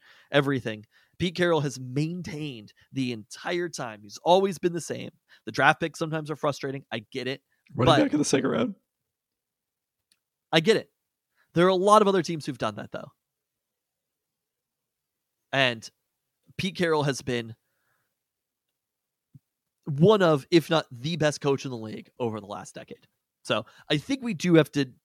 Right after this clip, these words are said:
Speaker 1: just consider that for a second and be at least slightly thankful for the time period that we've had with Pete Carroll,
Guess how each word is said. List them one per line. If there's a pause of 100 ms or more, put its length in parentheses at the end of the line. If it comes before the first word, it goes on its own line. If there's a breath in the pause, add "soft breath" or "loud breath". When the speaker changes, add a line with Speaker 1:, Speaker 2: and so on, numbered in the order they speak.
(120)
Speaker 1:
just
consider
that
for
a
second (420 soft breath)
and
be
at
least
slightly
thankful (540 soft breath)
for
the
time
period
that
we've
had
with (140)
Pete
Carroll,